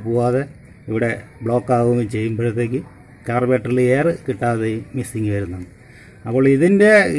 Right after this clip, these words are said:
എയർ, പെട്രോൾ ഇതിനകത്ത് ഇറങ്ങി കേടായി കഴിഞ്ഞാൽ ഇത് മാറ്റുക എന്നല്ലാതെ വേറെ ഒരു സൊല്യൂഷനും ഇതിലില്ല. ഇതിന് ഏകദേശം ഒരു ആയിരത്തി അഞ്ഞൂറിന് മേളിൽ, ആ, ഇത് വിലയാവും ഇതിന് മാറ്റാൻ വേണ്ടിയിട്ട്. അത്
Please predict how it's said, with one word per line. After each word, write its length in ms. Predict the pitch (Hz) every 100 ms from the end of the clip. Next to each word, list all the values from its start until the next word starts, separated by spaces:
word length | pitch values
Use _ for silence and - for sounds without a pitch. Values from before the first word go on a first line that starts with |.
| 147
എയർ, 200 | 143 156 151 123 135
പെട്രോൾ 300 | 131 185 208
ഇതിനകത്ത് 400 | 196 196 196 190 180 156
ഇറങ്ങി 320 | 170 175 196 196
കേടായി 360 | 165 165 165 160
കഴിഞ്ഞാൽ 240 | 156 147 156 151
ഇത് 100 | 156 147
മാറ്റുക 360 | 165 180 202 185
എന്നല്ലാതെ 480 | 156 151 139 135 131 - - - - -
വേറെ 240 | 135 160 175 143
ഒരു 100 | 147
സൊല്യൂഷനും 500 | 131 131 131 135 143 156
ഇതിലില്ല. 380 | 117 107 101 87 92 - - - - - - - - - 127
ഇതിന് 200 | 151 180
ഏകദേശം 360 | 180 185 180 196
ഒരു 80 | 185 165
ആയിരത്തി 280 | 175 180 180
അഞ്ഞൂറിന് 340 | 180 175 175 160
മേളിൽ, 320 | 147 160 160 180 - - - - - - - - - -
ആ, 40 | 127 127 131
ഇത് 140 | 131 127 - - 127
വിലയാവും 420 | 123 143 127 135
ഇതിന് 200 | 127 131 147 123
മാറ്റാൻ 280 | 131 139 135
വേണ്ടിയിട്ട്. 340 | 127 123 117 175 - - - - - - -
അത് 80 | 120